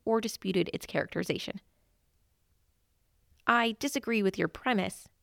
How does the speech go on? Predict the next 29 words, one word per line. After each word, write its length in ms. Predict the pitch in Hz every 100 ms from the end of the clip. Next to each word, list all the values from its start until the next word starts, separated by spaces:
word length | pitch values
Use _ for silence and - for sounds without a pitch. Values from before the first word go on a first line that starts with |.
| _ -
was 280 | 208 190 190
an 140 | 208
oft-repeated 720 | - 185 - 180 - - -
refrain. 420 | 175 - - 185 - _ _ _ _ _ _ _ _ _ - - -
There 80 | 269
was 100 | 294
also 220 | 302 -
a 40 | 427
fair 220 | - 226
amount 240 | 208 202
of 80 | 202
posturing 580 | - 262 262 - 185 180
over 160 | 185 -
issues 320 | 185 180 170
that 140 | 165 -
split 360 | - 226 -
among 220 | 170 170 170
party 260 | - 170
lines. 400 | 185 170 165 - _ _ _ _ _ - _ _ _ _
For 140 | 214
example, 540 | 196 190 175 196 269 -
lawmakers 540 | 202 190 185 180 175 175
accused 400 | - 160 - -
Facebook 440 | 269 - 170 -
of 80 | 185
either 200 | 180 170
silencing 500 | - 185 180 170 170
conservative 440 | 170 160 160 175 185
media 380 | 240 269 247